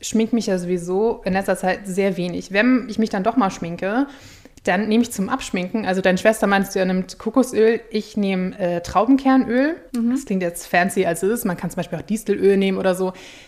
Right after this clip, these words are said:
Speaker 1: Wichtig ist hier halt auch, dass es, wie gesagt, nicht komodogen ist, möglichst. Also da könnt ihr aber einfach mal online recherchieren, da gibt's zig Seiten, wo man irgendwie nachgucken kann, was für ein, ja, Faktor sozusagen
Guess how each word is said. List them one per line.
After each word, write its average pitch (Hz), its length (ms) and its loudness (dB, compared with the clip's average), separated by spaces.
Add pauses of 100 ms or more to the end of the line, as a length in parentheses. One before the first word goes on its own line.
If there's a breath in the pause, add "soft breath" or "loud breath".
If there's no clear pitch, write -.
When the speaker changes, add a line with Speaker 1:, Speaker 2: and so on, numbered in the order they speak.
(140)
Speaker 1:
Wichtig 247 680 4
ist 214 340 0
hier 208 480 0
halt 185 240 0
auch, 202 360 2
dass 185 480 0
es, 180 480 -8
wie 180 120 -10
gesagt, 175 440 -6
nicht 185 340 -4
komodogen 185 520 -2
ist, 220 400 -4
möglichst. 233 680 -2 (500 loud breath)
Also 185 280 2
da 185 80 2
könnt 190 220 -2
ihr 185 60 4
aber 185 80 -6
einfach 185 220 -4
mal 185 140 -4
online 185 240 2
recherchieren, 180 380 -2
da 180 60 0
gibt's 170 260 -8
zig 214 200 -4
Seiten, 185 520 2
wo 180 40 -4
man 175 140 -2
irgendwie 170 180 -2
nachgucken 185 400 -4
kann, 185 400 0 (360 loud breath)
was 180 200 0
für 190 120 0
ein, 170 680 -6
ja, 160 180 -8
Faktor - 480 -6
sozusagen 175 760 -2